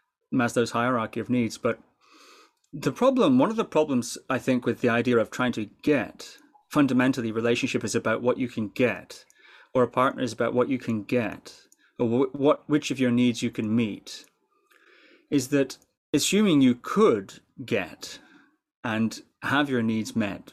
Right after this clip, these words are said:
by the shifting target of an ex-, an, another human being, but assuming you could, the question still fundamentally remains, now what? Now you've got it, now you've got it all,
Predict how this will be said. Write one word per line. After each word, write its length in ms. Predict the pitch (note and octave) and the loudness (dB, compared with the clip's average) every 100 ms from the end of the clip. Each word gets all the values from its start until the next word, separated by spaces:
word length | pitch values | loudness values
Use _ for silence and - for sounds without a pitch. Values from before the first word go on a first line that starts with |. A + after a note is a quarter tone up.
| - | -10
by 480 | - A2 G#2 G#2 G2 - _ _ _ _ - | -4 -2 -2 -4 -8 -14 _ _ _ _ -6
the 100 | B2 | -4
shifting 600 | A2+ C#3+ - A#2 A2 G2+ _ _ _ _ | 0 -2 0 0 0 -6 _ _ _ _
target 500 | - B2 A#2+ A#2 A2 - | -2 0 2 0 -2 -4
of 280 | B2 A2 - _ _ _ _ _ _ _ | -4 -4 -16 _ _ _ _ _ _ _
an 100 | B2+ | -2
ex-, 260 | A#2 - - | -2 -4 -2
an, 160 | C3 B2 | -2 0
another 200 | C3+ B2 | 2 2
human 260 | A2 A#2 G#2+ | 2 0 2
being, 420 | B2+ F2 E2+ B2 - - _ | -2 -2 -8 -12 -14 -20 _
but 100 | C#3 | -2
assuming 380 | C#3 E3 E3 C#3 | 2 2 2 0
you 100 | A2+ | -2
could, 420 | - F3 G#2 G2+ _ _ _ | 0 0 0 -6 _ _ _
the 80 | C3+ | -2
question 380 | - G3+ - D#3+ | 0 -2 0 -4
still 360 | - E3 F3 | 0 0 0
fundamentally 580 | C#3+ D#3+ F3 C#3+ G#2+ A2 | 0 -2 0 -2 -2 -4
remains, 540 | G#2 G#2+ G#2+ A2+ - - _ | -2 -2 0 -2 -4 -14 _
now 320 | G#2+ A2 C3 | -4 0 0
what? 560 | C#3+ G2 D#2+ - - - - _ _ _ _ _ _ | 0 -2 -8 -14 -20 -20 -20 _ _ _ _ _ _
Now 140 | A#2+ D#3 | -2 2
you've 220 | F3 D3+ | 0 2
got 180 | G3 D3 | 2 4
it, 300 | B2+ - - _ _ _ - | 2 -2 -20 _ _ _ -6
now 120 | B2 | 0
you've 200 | C#3+ C#3+ | 0 0
got 160 | D3 D#3 | 0 2
it 80 | |
all, 420 | C3 G2+ G2+ C3+ | 0 -2 -4 -6